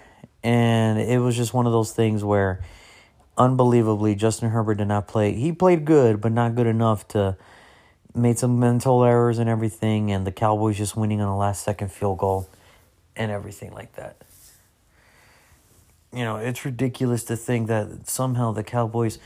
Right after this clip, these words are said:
and what's made it worse, what made it worse is Cowboy players going up to the podium and saying, "Man, it felt like we were playing a home game in Los Angeles." That's never good.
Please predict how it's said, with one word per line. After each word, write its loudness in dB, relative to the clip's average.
and 0
what's 6
made 2
it 6
worse, 0
what -2
made -2
it 0
worse 0
is -6
Cowboy -2
players -4
going -4
up -4
to -6
the -4
podium -2
and -8
saying, -6
"Man, -2
it -2
felt -2
like -2
we -4
were -2
playing -2
a -4
home -4
game -2
in -6
Los -8
Angeles." -10
That's 0
never -2
good. -6